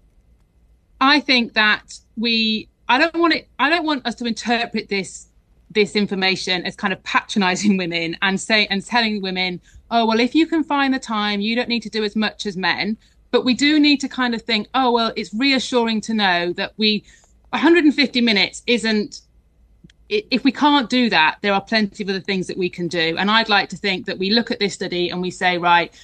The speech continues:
women, anything is better than nothing, and you will be gaining physiologically, and you'll be gaining more,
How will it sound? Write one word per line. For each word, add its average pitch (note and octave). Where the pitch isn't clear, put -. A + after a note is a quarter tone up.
women, G#3
anything A#3+
is -
better G3+
than F#3
nothing, F3
and G3
you G3+
will G3
be G3
gaining F3+
physiologically, F#3+
and G3
you'll G3
be G3+
gaining G#3
more, F#3